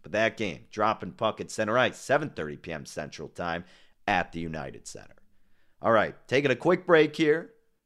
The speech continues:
Coming back, let's preview the Final Four. Villanova, Kansas,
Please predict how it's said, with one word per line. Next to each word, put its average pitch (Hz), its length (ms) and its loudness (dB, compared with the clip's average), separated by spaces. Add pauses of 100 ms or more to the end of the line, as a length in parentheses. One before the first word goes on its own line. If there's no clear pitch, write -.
Coming 214 280 4
back, 190 360 -2 (220)
let's 120 180 -4
preview 143 320 0
the 127 80 -4
Final 123 380 2
Four. 92 360 -4 (340)
Villanova, 143 520 2
Kansas, 123 540 -2